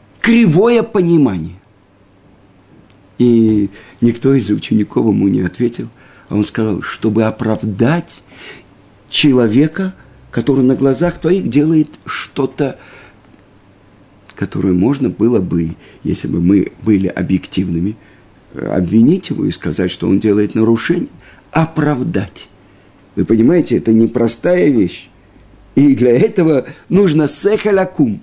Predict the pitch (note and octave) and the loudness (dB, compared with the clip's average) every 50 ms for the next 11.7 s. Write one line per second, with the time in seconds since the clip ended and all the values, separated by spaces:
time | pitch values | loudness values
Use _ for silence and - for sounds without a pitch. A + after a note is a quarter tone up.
0 | - _ _ - F#3+ G#3+ A3 A3+ G#3 D#3 C3 F#3+ A3+ A#3 G#3+ G#3 F3+ C#3 - - | -14 _ _ -4 0 0 2 2 2 2 2 2 2 2 2 2 0 -2 -2 -2
1 | C#3+ B2+ B2+ A#2 G2+ F#2 F2 E2+ D#2+ - - _ _ _ _ _ _ _ _ _ | 0 0 0 0 -2 -2 -6 -8 -10 -14 -16 _ _ _ _ _ _ _ _ _
2 | _ _ _ _ - - - F2+ F2+ E2+ E2 E2 D#2 D#2+ E2+ - _ _ _ _ | _ _ _ _ -10 -4 -2 0 0 0 0 -2 -4 -6 -8 -14 _ _ _ _
3 | _ _ _ _ _ _ _ _ _ _ _ _ _ _ _ _ - - - - | _ _ _ _ _ _ _ _ _ _ _ _ _ _ _ _ -16 -14 -14 -14
4 | - - - A#2+ A#2 - - - _ - - - - - - - - _ _ _ | -8 -4 -2 -2 -2 -4 -10 -20 _ -20 -20 -20 -20 -20 -20 -20 -20 _ _ _
5 | - C#3+ D#3+ - - C3 A#2+ A#2 A#2 A2 A2 G2+ - - G2+ A2+ A#2+ A#2+ - - | -2 -2 -2 -2 -2 0 0 2 2 0 0 -2 -2 0 0 2 2 0 0 0
6 | A2+ A#2 C3+ C3+ - - A2 A2+ A2+ - G#2 F#2 F#2 F2+ E2+ F2+ E2+ F2+ F#2 - | 0 0 0 0 0 -2 -2 -2 -2 -2 -2 -2 -2 -2 -2 -4 -4 -6 -8 -12
7 | _ _ _ _ _ _ _ _ _ _ _ _ _ _ _ - A2+ A#2+ B2 C3 | _ _ _ _ _ _ _ _ _ _ _ _ _ _ _ 0 0 2 2 0
8 | B2 - - A#2+ A#2 A#2 A#2 A#2+ C3 B2 A#2+ A2+ G#2+ - - - C#3+ C#3 B2+ A2 | -2 -4 -2 0 2 2 2 2 2 2 0 0 0 -2 -4 -2 0 0 0 0
9 | G2+ F#2+ - - - - - - - G2+ G#2 G#2+ G#2+ G#2+ A2+ A#2+ A#2 A2 A2 - | -2 -4 -8 -12 -18 -20 -12 -6 -2 0 2 2 2 2 2 2 2 2 0 0
10 | D3+ C#3 - B2+ G#2 G#2+ G#2 G2+ G2 G2+ F#2+ G2 G2 G#2+ G2+ A2 A#2+ A#2 - - | -2 0 0 0 0 0 -2 -2 -2 -2 -4 -2 -2 -2 -2 -2 -2 -2 -4 -4
11 | G2+ - B2 G#2+ F2 B2 D#3+ D#3+ B2+ A2 G#2 F#2+ - - | -4 -2 0 0 0 2 0 0 0 0 -2 -4 -6 -10